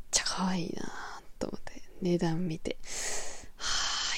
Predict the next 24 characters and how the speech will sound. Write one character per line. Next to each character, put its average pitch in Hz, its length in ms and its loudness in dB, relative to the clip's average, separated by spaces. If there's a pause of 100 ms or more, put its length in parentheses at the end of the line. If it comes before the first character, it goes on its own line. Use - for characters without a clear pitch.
今 190 500 4
じ - 160 6
ゃ - 40 6
な - 60 2
い - 380 2
な」 - 60 0
っ - 1400 -4
て - 100 6
思 101 240 4
っ - 40 2
て、 - 280 0 (640)
「い 214 40 0
や、 202 80 0
で 208 100 2
も 196 140 -2
ま 190 280 -2
た 226 140 0
来 - 180 0
た - 200 -4
時 - 320 -2
あ 202 160 2
る 240 180 -2
か - 180 -2
な。 - 120 -6